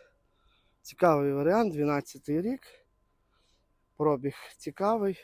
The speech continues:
гарний. Двигун.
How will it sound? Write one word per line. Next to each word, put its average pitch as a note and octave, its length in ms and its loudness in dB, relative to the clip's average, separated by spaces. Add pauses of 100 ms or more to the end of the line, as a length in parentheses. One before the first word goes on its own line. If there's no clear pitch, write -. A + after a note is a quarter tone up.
гарний. F3+ 540 -2 (2000)
Двигун. D3+ 580 2